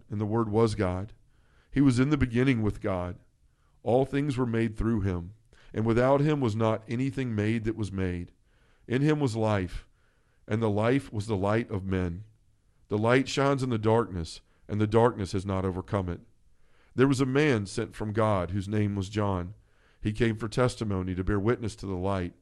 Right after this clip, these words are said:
that all might believe through him. He was not the light, but came to bear witness to the light.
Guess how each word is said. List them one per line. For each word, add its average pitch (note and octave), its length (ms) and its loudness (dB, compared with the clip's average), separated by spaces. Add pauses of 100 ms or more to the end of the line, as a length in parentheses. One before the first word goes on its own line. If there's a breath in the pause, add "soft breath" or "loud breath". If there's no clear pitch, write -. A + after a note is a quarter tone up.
(380 soft breath)
that G#2+ 120 0
all A#2+ 240 4
might A#2+ 260 2
believe G#2+ 440 2
through G#2 240 0
him. F2+ 380 -2 (560 soft breath)
He C3 120 2
was B2+ 180 4
not C3+ 260 6
the A2 80 2
light, F#2 400 0
but G2 140 -6
came A#2+ 280 0
to A2+ 80 2
bear A2+ 180 2
witness A2 400 2
to - 100 -4
the G2+ 100 -2
light. F#2 360 -2